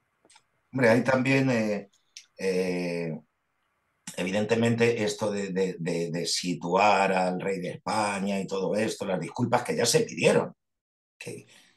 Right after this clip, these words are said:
es que sería volver sobre lo que ya se hizo. Estas disculpas y este tipo de, de desagravios y documentos ya se produjeron hace muchos años,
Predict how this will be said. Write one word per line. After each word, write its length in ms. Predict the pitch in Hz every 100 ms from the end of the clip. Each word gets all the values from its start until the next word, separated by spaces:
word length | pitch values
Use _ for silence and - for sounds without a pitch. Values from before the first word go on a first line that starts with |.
| _
es 160 | 80
que 280 | - - - -
sería 680 | - 90 87 113 120 117 - -
volver 680 | - 95 95 92 131 139 139
sobre 380 | - - 113 104
lo 120 | 104
que 120 | 95 95
ya 160 | 110
se 180 | - 87
hizo. 360 | - - 80 85
Estas 340 | - 123 123
disculpas 760 | 117 - 107 165 160 139 127
y 60 | 127
este 180 | 113 120
tipo 300 | 117 117 113
de, 240 | 107 101 - - - -
de 360 | - 90 95 92
desagravios 960 | 95 92 87 78 110 117 123 127 139 -
y 60 |
documentos 560 | 104 - - 98 156 160
ya 120 | 113
se 160 | - 180
produjeron 560 | 127 - - 160 160
hace 160 | 107 -
muchos 300 | 87 - -
años, 420 | 185 156 - -